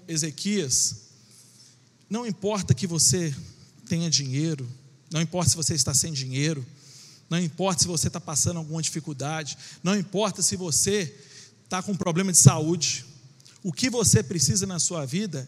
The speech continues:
é a presença do Senhor. Eza-, Ezequias decidiu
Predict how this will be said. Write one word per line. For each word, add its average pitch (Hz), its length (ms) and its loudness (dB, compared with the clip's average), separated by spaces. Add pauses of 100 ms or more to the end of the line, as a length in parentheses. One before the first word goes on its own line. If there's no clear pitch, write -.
(120)
é 175 80 -4
a 180 60 -4
presença 175 560 2
do 160 100 -4
Senhor. 143 420 -2 (1000)
Eza-, 214 360 0
Ezequias 196 640 -2
decidiu 208 840 4